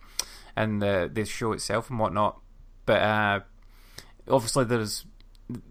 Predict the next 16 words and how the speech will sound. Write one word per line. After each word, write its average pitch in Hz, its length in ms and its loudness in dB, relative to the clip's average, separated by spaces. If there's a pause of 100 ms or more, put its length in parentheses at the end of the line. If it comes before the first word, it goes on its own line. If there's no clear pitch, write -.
(120)
they're 135 140 4
kinda, 135 360 0
they're 117 140 0
m-, 120 400 -2
it's - 240 -8
mostly 156 500 2
a 196 80 2
female-orientated 175 880 0
cast 147 340 2
here, 156 100 0
but 117 120 -6
you 113 80 -2
do 135 140 0
have, 120 360 4
like, 104 260 -2
s-, - 120 -10